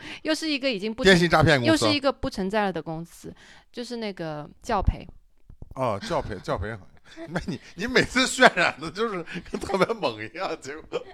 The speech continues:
Speaker 2: <laughs>
Speaker 1: 但是你说
Speaker 2: 教培好像确实笑，不会是新东方吧？啊，新东方还存在。嗯。
Speaker 1: 不是新东方。你讲到那个诈骗，呃，我之前
Speaker 2: 电信诈骗。
Speaker 1: 我之前拍过P two P。
Speaker 2: 嗯。
Speaker 1: 在他爆雷之前，就是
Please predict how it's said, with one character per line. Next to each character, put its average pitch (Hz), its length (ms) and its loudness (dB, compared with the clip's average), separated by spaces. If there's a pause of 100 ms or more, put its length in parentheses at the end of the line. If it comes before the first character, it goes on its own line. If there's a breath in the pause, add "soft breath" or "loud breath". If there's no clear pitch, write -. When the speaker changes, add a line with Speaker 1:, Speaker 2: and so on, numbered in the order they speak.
(140)
Speaker 2:
<laughs> - 360 -16
Speaker 1:
但 349 100 -2
是 381 140 0
你 262 140 4
说 294 180 2 (100)
Speaker 2:
教 175 160 2
培 143 140 2
好 131 140 2
像 117 100 -2
确 131 120 2
实 127 60 4
笑， 123 200 -4 (260 soft breath)
不 147 100 -4
会 196 80 4
是 160 80 2
新 147 160 -2
东 139 140 -2
方 123 160 0
吧？ 107 160 -8
啊， - 80 -12
新 165 140 0
东 160 100 0
方 156 160 2
还 147 80 -2
存 95 180 -8
在。 104 160 -8 (220)
嗯。 92 160 -14
Speaker 1:
不 196 80 -6
是 220 160 -8
新 202 180 -8
东 175 140 -6
方。 175 160 -14 (600 soft breath)
你 254 280 -2
讲 196 180 -4
到 254 180 0
那 254 160 -4
个 180 200 -2
诈 220 320 -8
骗， - 180 -14 (280)
呃， 196 340 -6
我 220 100 -2
之 - 140 -4
前 151 80 4
Speaker 2:
电 139 120 4
信 131 80 0
诈 117 120 4
骗。 110 180 -4 (140)
Speaker 1:
我 214 100 -4
之 - 200 -4
前 226 400 -2
拍 247 180 -6
过 254 120 -6
P 233 200 -10
two 214 160 -6
P。 196 340 -8 (440)
Speaker 2:
嗯。 107 520 -8
Speaker 1:
在 262 160 2
他 247 120 -4
爆 226 180 -2
雷 175 140 -4
之 - 120 -14
前， - 240 -14 (400 loud breath)
就 392 120 0
是 403 100 0